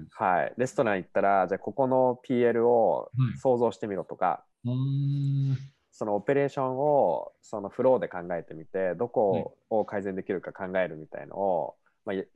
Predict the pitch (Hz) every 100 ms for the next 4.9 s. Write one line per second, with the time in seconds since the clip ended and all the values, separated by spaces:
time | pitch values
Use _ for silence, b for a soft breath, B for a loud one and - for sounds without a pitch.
0 | 107 120 127 92 76 85 80 85 87 85
1 | 73 - - - 64 50 _ - 101 82
2 | - - 127 151 143 143 139 b _ -
3 | 127 139 139 123 131 123 - 120 80 80
4 | 95 92 85 76 76 73 73 - -